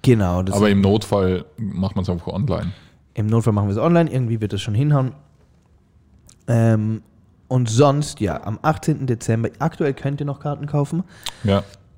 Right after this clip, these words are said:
Speaker 1: Ich weiß nur, dass sie relativ schnell schon wieder weg sind.
Speaker 2: Weil es sind halt sehr viele Karten schon von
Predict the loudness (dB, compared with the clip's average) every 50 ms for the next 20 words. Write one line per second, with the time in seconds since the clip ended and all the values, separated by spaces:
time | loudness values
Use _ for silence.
0 | _ -4 _ 0 2 6 6 6 6 6 6 6 4 4 4 4 6 6 4 2
1 | -2 -8 _ _ _ _ _ _ _ _ _ -14 -14 -14 -6 -2 -2 0 2 4
2 | 4 4 4 2 2 0 -2 -4 -4 -4 -2 -2 -2 -2 -4 -6 -6 -6 -6 -2
3 | 0 2 2 4 4 4 4 4 2 0 2 2 4 4 4 0 -4 -10 -18 -16
4 | -10 -6 -2 0 2 2 2 2 2 2 4 4 4 4 2 2 2 2 2 0
5 | 0 0 -2 -2 -2 -2 -2 -4 -6 -4 -2 0 0 0 0 -2 -2 -2 0 0
6 | 0 -2 -2 -4 -6 -10